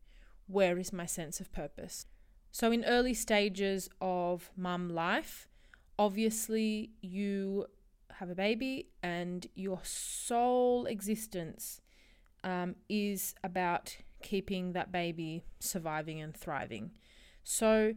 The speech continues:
um, while this is so important and vital, and obviously, I mean, it's so time consuming because, because it's so important, you, you know, there's nothing really else you can do with your time but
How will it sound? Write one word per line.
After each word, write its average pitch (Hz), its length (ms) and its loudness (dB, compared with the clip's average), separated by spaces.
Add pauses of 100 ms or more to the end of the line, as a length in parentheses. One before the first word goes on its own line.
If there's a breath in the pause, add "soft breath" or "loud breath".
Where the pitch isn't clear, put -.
(500 loud breath)
um, 190 300 -2
while 233 380 6
this 233 220 -2
is 208 280 0
so 208 520 4 (340)
important 175 560 -2
and 175 180 -4
vital, 170 560 -2
and 175 320 -2
obviously, 185 720 -2 (440 soft breath)
I 185 100 0
mean, 190 240 2
it's 190 180 -2
so 208 200 4
time 202 300 0
consuming 180 600 0
because, 202 720 0 (580)
because 226 460 2
it's 220 140 -6
so 190 120 2
important, 170 560 -2
you, 202 260 0
you 196 120 0
know, 185 180 0
there's 190 280 0
nothing 214 520 2
really 190 300 0
else 180 280 -2
you 185 80 -8
can 165 200 -8
do 175 180 -2
with 180 180 -4
your 165 120 -6
time 165 400 -6 (480 loud breath)
but 180 460 2